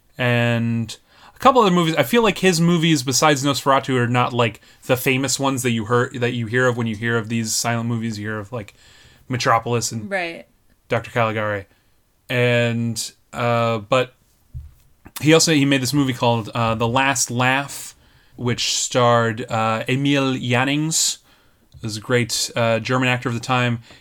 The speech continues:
Speaker 1: And apparently this movie caused enough of a sensation that, uh, both Murnau and Jannings were brought over to America to make, uh, uh,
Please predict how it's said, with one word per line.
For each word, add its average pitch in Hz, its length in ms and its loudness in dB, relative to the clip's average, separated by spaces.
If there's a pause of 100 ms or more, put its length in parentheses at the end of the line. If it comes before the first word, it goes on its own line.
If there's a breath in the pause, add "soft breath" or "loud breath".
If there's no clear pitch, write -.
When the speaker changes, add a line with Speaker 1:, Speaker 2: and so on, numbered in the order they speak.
(140 loud breath)
Speaker 1:
And 131 360 4
apparently 180 440 2
this 143 240 2
movie 139 560 4
caused 135 480 2
enough 139 260 -2
of 131 100 -10
a 123 120 4
sensation 123 580 0
that, 117 340 -2 (520 soft breath)
uh, 117 220 4
both 127 640 0 (300)
Murnau 147 460 6
and 131 100 0
Jannings 131 480 2
were 123 300 4
brought 139 400 4
over 139 240 4
to 131 160 -2
America 127 480 2
to 113 60 -6
make, 123 320 -4 (440 soft breath)
uh, 120 360 2 (520)
uh, 117 40 -8